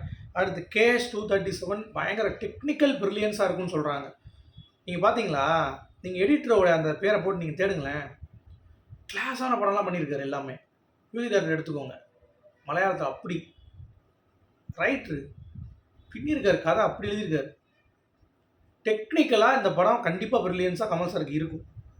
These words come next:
படம் வந்து பாத்தீங்கன்னா, ஒரு கமர்ஷியலா குண்டடிப்படுறது, டம்மு டிம்முன்னு சுடுறது, இப்படிலாம் இருக்காது. ஒரு கதையுள்ள ஒரு படம். கதையுள்ள ஒரு அம்சம்.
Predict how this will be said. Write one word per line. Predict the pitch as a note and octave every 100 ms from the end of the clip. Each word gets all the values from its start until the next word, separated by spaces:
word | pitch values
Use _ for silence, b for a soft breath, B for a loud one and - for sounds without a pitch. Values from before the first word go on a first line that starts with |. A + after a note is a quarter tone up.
| - _ _ _ _ _ _ _ - - F#3
படம் | G3+ G3
வந்து | F#3
பாத்தீங்கன்னா, | F3+ F3+ E3+ E3+ F3+
ஒரு | E3+ -
கமர்ஷியலா | E3 E3+ E3+ - E3+ E3 E3 D#3+
குண்டடிப்படுறது, | E3 F3 E3 D#3 D#3 D#3 D#3
டம்மு | D#3+ D#3
டிம்முன்னு | D#3+ D#3+
சுடுறது, | D#3+ D#3+ D#3
இப்படிலாம் | D#3 F3 E3
இருக்காது. | D#3 C3+ - _ _ _ _ - _ -
ஒரு | D#3+ -
கதையுள்ள | G#3 C#4 C#4+ D4 C4
ஒரு | E3
படம். | F3+ F3 - _ _ _ _ _ - _ _ -
கதையுள்ள | F#3 C4 C4+ C4+
ஒரு | G3
அம்சம். | F3+ F3+